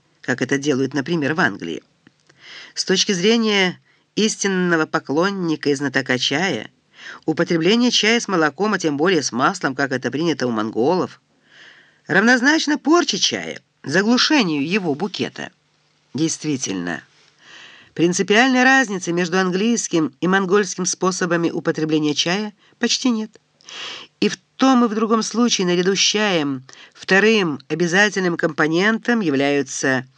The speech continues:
несброженные сладкие молочные продукты, молоко, сливки, сливочное масло, отличающиеся друг от друга лишь различной степенью жирности. А третьим компонентом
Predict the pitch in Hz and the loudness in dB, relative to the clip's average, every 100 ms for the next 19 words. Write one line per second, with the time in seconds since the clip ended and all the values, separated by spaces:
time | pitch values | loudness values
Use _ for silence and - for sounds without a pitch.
0 | _ - _ _ 156 160 147 143 165 214 | _ -20 _ _ 0 0 0 2 4 4
1 | 190 208 196 175 143 135 113 - - 156 | 2 0 0 0 0 0 -2 -4 -4 0
2 | 160 - - 123 113 110 104 - - 98 | 0 0 -4 -2 0 -2 -4 -6 -6 -6
3 | 95 87 101 - - 165 _ - - - | -4 -4 -6 -6 -8 -10 _ -20 -10 -2
4 | 240 233 196 151 151 156 156 - _ - | 2 2 0 0 2 2 -2 -12 _ -20
5 | _ - 175 190 175 - 147 - 208 180 | _ -4 0 2 0 -2 -8 -2 -2 -2
6 | - 123 113 113 113 - 123 127 _ _ | -2 -2 0 0 -2 -8 -16 -18 _ _
7 | - - - - 220 247 - 320 277 - | -20 -20 -20 -4 -2 0 4 4 4 2
8 | 247 233 226 233 208 190 240 190 196 190 | 0 0 2 2 2 2 0 2 0 -2
9 | - - - - 202 262 214 233 - 175 | -6 -20 -20 -6 2 2 2 0 2 -2
10 | 180 165 160 156 147 151 143 160 135 113 | 0 -2 0 -2 -2 0 0 2 0 -2
11 | 107 - - 85 - _ _ _ _ _ | -8 -12 -10 -12 -12 _ _ _ _ _
12 | - - - - 113 120 127 131 147 - | -20 -20 -20 -2 2 2 2 0 0 0
13 | 226 220 240 254 247 254 226 - 233 | 0 0 0 2 2 2 0 0 -2